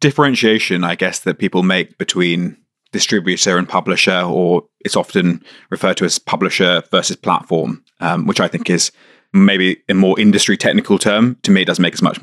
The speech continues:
sense. I think a bit about it as a publisher of the content and a distributor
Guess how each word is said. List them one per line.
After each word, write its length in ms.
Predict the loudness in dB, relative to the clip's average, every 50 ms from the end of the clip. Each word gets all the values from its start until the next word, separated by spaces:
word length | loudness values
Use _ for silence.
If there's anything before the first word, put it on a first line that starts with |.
| -8 -4
sense. 260 | -2 -2 0 -2 -4 -4 -6
I 60 | -4
think 200 | -2 -2 0 0
a 60 | 0
bit 280 | 0 0 -2 -2 -2 -4
about 200 | -4 -2 -2 -2
it 100 | -2 -2
as 80 | -4
a 40 | -4
publisher 540 | -4 -2 -2 -2 -2 0 0 0 0 -2 -4 -10 _ _ -6
of 100 | -4 -4
the 60 | -4
content 500 | -2 -2 -2 -2 0 -2 -2 -2 -4 -6 -6 -4
and 80 | -2
a 60 | -2
distributor 680 | -2 -2 -2 -2 -2 -2 -2 -2 -2 0 0 0 -2